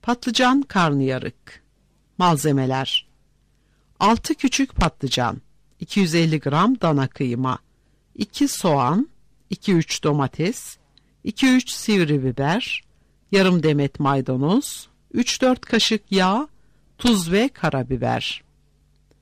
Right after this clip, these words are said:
Yapılışı: Bir. Patlıcanların baş kısımları kesilip alaca soyulur. Tuzlu suda yarım saat bekletilir. Yıkanıp kurulanır.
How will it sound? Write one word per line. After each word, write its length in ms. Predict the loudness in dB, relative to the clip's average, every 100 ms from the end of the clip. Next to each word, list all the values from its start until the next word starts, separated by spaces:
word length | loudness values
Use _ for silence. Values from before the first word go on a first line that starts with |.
| _ _ _ -2
Yapılışı: 640 | 0 0 0 -2 -4 -6 -12 _ -2
Bir. 380 | 0 0 -4 -12 _ _ _ _ -6
Patlıcanların 880 | -4 -2 0 2 4 2 2 0 2
baş 200 | 0 0
kısımları 520 | -6 -2 2 2 2
kesilip 640 | 0 -2 0 0 0 -2 0
alaca 340 | 2 2 0
soyulur. 680 | -2 0 0 -2 -4 -6 -16 _ _ _ _
Tuzlu 300 | 0 2 2
suda 300 | -2 -2 0
yarım 340 | 2 4 2 0
saat 440 | -2 -2 -2 -2
bekletilir. 800 | -6 -4 -6 -4 -4 -2 -4 -8 _ _ _ -6
Yıkanıp 600 | 0 4 4 2 -2 -6
kurulanır. 800 | -2 0 0 0 -2 -6 -10